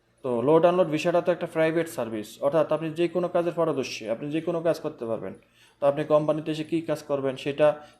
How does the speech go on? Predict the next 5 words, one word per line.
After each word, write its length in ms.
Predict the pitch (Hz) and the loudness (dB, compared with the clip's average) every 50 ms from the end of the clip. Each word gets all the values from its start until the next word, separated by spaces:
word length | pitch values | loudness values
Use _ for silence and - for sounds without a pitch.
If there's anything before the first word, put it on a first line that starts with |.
| _ | _
বিবেচনার 500 | 123 143 151 156 156 156 165 147 151 147 | -2 0 0 0 0 -2 -4 -6 -4 -4
মাধ্যমে 420 | 143 135 131 123 135 151 160 170 185 233 233 - - _ _ _ _ _ _ _ _ _ _ _ _ _ - - - | -2 -2 -2 -2 -2 -2 -2 0 -2 -2 -4 -8 -16 _ _ _ _ _ _ _ _ _ _ _ _ _ -20 -20 -14
সেই 320 | - - - 127 123 123 123 120 120 117 117 110 - - | -12 -8 -4 -2 0 0 2 2 2 2 2 0 -2 -6
সিদ্ধান্ত 420 | - - 151 143 135 160 160 160 160 | -4 -4 -4 0 0 0 0 0 -2
নিয়ে 300 | 180 170 175 180 185 190 | -2 -2 0 0 2 0